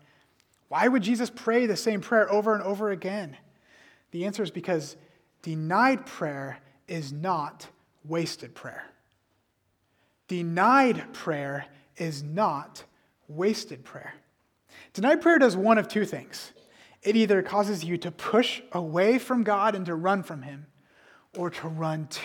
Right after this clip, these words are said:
to God and to seek him out in intimacy. It either causes you to abandon him and say, "I want nothing else to do with you,"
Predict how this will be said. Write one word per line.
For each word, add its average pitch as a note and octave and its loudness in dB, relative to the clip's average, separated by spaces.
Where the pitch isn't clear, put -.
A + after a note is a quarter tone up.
to A3+ 4
God C3+ -6
and D3+ -12
to C#3+ -12
seek E3 -8
him D3 -6
out D3 -6
in C3+ -12
intimacy. - -18
It F#3+ 0
either A3+ 8
causes G#3+ 2
you G3+ -4
to F#3 -2
abandon F3 -4
him G3+ -6
and E3 -12
say, E3+ -6
"I E3+ -2
want C#3+ -4
nothing F3+ -6
else E3+ -10
to G3+ -12
do D#3+ -6
with C3+ -12
you," C3+ -16